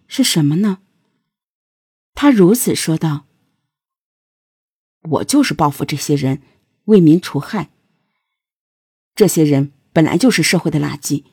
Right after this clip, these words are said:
我杀了他们等于净化社会。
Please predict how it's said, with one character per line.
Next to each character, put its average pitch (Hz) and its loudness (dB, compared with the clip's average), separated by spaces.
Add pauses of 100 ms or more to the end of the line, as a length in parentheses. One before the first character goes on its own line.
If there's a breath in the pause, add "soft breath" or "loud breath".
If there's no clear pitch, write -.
(960)
我 156 0
杀 180 0
了 175 2
他 - -2
们 151 2 (260)
等 151 6
于 160 2
净 196 0
化 165 -6
社 156 -4
会。 147 -6